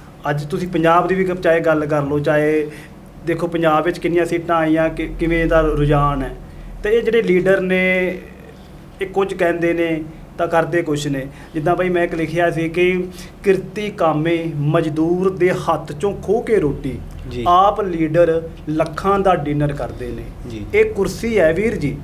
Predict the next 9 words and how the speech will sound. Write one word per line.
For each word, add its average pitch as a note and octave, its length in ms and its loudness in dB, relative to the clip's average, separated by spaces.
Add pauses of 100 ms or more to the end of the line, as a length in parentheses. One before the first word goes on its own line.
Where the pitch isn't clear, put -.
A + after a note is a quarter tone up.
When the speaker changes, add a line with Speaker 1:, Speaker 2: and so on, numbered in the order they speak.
(340)
Speaker 1:
ਕੁਰਸੀ G#3 440 -2
ਦੇ G3 180 2
ਲਈ E3 180 0
ਲੀਡਰ D3 580 0 (220)
ਇੱਕ G#3+ 240 -2
ਦੂਜੇ E3+ 420 0
ਨਾਲ D#3+ 220 2
ਲੜਦੇ C3+ 380 0
ਨੇ। C3+ 180 0